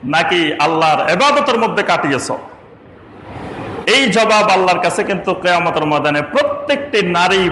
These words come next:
পুরুষ, প্রত্যেকটি মানুষকে, প্রত্যেকটি বনি আদমকে দিতে হবে। তাহলে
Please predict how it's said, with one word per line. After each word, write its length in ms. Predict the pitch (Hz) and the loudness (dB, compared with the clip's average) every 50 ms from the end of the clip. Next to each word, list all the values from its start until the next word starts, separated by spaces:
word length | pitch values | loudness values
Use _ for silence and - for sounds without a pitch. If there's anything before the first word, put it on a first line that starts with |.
| - - | 0 0
পুরুষ, 400 | 185 190 208 208 185 156 - - | 0 2 2 2 2 0 -2 -2
প্রত্যেকটি 480 | - 302 - - - 262 262 - 226 | -2 -2 -2 -2 -2 -2 -2 0 0
মানুষকে, 480 | 196 185 180 180 180 - - - 175 156 | 0 0 0 0 -2 -4 -4 -2 -2 -2
প্রত্যেকটি 600 | - - 277 277 - - - 294 - - 277 233 | 0 0 -2 -2 -2 -2 -2 -2 -2 0 0 0
বনি 300 | 170 175 208 202 196 185 | 0 2 0 0 2 0
আদমকে 420 | 175 165 156 190 190 175 - 175 | 0 2 0 0 0 -2 -2 -2
দিতে 220 | 143 135 127 - 139 | -2 -2 -2 -2 -2
হবে। 400 | 120 117 - - - - - - - - - - - - - - - - - - - - - - - - | -2 -2 -4 -6 -12 -16 -18 -18 -18 -18 -18 -16 -16 -16 -16 -16 -16 -16 -16 -14 -12 -10 -10 -8 -6 -2
তাহলে 280 | 131 135 151 165 165 | 0 0 2 2 0